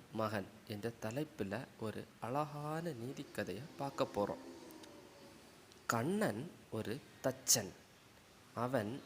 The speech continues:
ஒரு கிராமத்தில் வசித்து வந்தார். அவரது தாயார் நீண்ட காலத்திற்கு முன்பே இறந்து விடுகிறார்.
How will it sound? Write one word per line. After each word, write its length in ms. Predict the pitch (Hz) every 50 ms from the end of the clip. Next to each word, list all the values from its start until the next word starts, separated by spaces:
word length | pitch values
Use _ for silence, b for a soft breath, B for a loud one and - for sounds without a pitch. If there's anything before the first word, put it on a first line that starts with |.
| - - -
ஒரு 300 | 113 113 101 104 113 - - - 110
கிராமத்தில் 840 | 113 117 120 - 170 190 208 185 - - - - 107 104 120 - - - -
வசித்து 440 | 117 110 - - 147 - - 170 165
வந்தார். 500 | 131 113 104 101 98 104 101 95 92 - - - - - - - - - - - - - - - - - -
அவரது 500 | - 104 107 123 160 170 185 180 180 170 - -
தாயார் 680 | - 120 113 113 131 139 117 104 101 104 120 143 - - - - - 110 110
நீண்ட 380 | 117 135 160 185 185 185 170
காலத்திற்கு 840 | - - 117 117 123 131 147 143 - - 151 - - - - - - - -
முன்பே 520 | 107 107 107 123 156 147 117 104 98 98 - - - - - - - -
இறந்து 380 | - - 143 170 196 180 170
விடுகிறார். 560 | 113 107 101 101 101 104 101 104 101 95 92